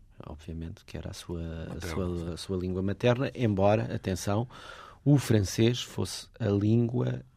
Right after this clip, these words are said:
Speaker 1: eh, oficial, se é que podemos dizer, entre as co-, entre, do, do ponto de vista diplomático e entre as cortes, eh, europeias da altura. Por
Speaker 2: Então
Speaker 1: exemplo, a Rainha Vitória, quando se escreve com os seus parentes no resto da Europa,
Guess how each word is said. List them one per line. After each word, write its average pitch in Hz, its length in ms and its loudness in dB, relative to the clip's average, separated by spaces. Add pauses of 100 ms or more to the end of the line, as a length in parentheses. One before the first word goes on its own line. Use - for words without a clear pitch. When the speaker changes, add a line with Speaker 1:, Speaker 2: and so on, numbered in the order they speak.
Speaker 1:
eh, 95 500 -2 (140)
oficial, 107 960 4
se - 180 -10
é 101 40 -6
que - 80 -12
podemos 95 260 -4
dizer, 101 320 -6
entre 107 240 -4
as 98 100 -6
co-, - 220 -18
entre, 104 340 2 (560)
do, 113 300 0
do 110 80 -4
ponto 123 240 8
de 107 60 -6
vista 107 180 2
diplomático 120 880 2
e 113 60 0
entre 110 240 -2
as - 80 -8
cortes, - 640 -6
eh, 98 260 -4
europeias 104 540 -2
da 101 80 -2
altura. - 400 -6 (760)
Por - 80 -10
Speaker 2:
Então 110 160 6
Speaker 1:
exemplo, 123 640 8 (260)
a 120 60 -8
Rainha 98 260 0
Vitória, 95 460 2
quando 92 260 -8
se - 80 -10
escreve 92 380 -6
com - 100 -18
os - 100 -16
seus 95 140 -6
parentes 92 400 -2
no - 80 -10
resto 87 240 -6
da 107 80 0
Europa, 110 420 4